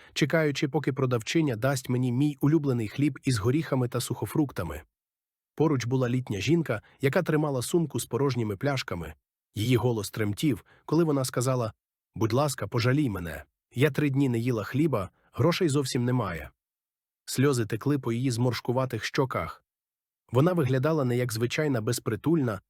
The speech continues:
охайно вдягнена, з гордою поставою, на піджаку була помітна велика брошка. Але продавчиня сказала: «Це хлібний кіоск,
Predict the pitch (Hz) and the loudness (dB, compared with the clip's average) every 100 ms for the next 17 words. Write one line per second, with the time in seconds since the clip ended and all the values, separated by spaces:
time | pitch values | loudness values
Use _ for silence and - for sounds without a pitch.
0 | _ 131 123 143 123 107 87 117 143 131 | _ 0 2 2 0 -2 -2 -2 0 0
1 | 110 92 - - 90 135 123 113 104 107 | -2 -6 -10 -4 2 4 2 -2 -4 -6
2 | - 139 156 139 110 - _ - 135 - | -6 -2 -2 0 -2 -4 _ 0 2 2
3 | 127 139 165 175 147 135 131 135 147 131 | 2 0 0 0 0 0 0 0 0 -2
4 | 110 117 131 110 110 107 - - 71 - | 0 0 0 -2 -2 -2 -4 -8 -12 -14
5 | _ _ _ _ _ 117 139 170 147 131 | _ _ _ _ _ 2 2 2 2 0
6 | 120 - 170 127 - 123 110 90 76 - | 0 0 0 0 -2 -2 -2 -4 -8 -12
7 | _ _ _ _ _ _ _ - - - | _ _ _ _ _ _ _ -20 -8 0
8 | 160 - 175 160 143 170 156 101 - - | 0 2 0 2 0 2 2 0 -4 -14